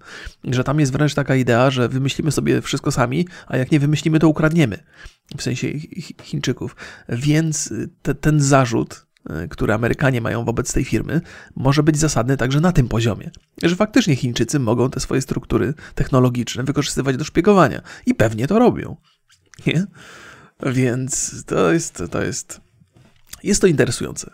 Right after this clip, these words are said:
Warto to śledzić, warto to śledzić. A jak państwo s-, przysłuchują się mi albo przeglądają sami informacje,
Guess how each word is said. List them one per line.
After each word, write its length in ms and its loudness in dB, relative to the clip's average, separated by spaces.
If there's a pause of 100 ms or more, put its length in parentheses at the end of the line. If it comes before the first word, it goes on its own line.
(160)
Warto 400 0
to 120 -4
śledzić, 640 -6
warto 400 -6
to 60 -14
śledzić. 420 -8
A 40 -6
jak 100 -8
państwo 380 -4
s-, 140 -8 (100)
przysłuchują 480 0
się 140 -2
mi 180 2
albo 200 2
przeglądają 500 -4
sami 280 -6
informacje, 500 -8